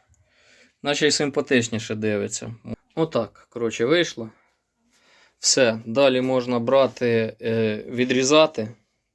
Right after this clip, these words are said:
От, і з, зі зворотньої сторони вже робити щось із цими крилами. Єдине, чого їм не вистачає, як я подивлюся, то це жорсткості.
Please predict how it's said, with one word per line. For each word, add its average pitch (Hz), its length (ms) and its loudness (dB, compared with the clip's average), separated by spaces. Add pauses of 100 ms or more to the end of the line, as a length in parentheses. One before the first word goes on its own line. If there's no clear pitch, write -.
(720)
От, 113 320 -4
і 147 200 4
з, 131 60 2
зі 131 200 0
зворотньої 127 600 2
сторони 127 440 2
вже 117 220 2
робити 120 380 0
щось - 240 -8
із 117 100 -10
цими 117 280 -6
крилами. 135 500 -2
Єдине, 127 400 0
чого 127 280 0
їм 123 220 2 (560)
не 120 120 0
вистачає, 143 840 4
як 110 160 -2
я 117 120 2
подивлюся, 113 720 -2
то 107 160 -14
це 160 320 2 (680)
жорсткості. 120 920 2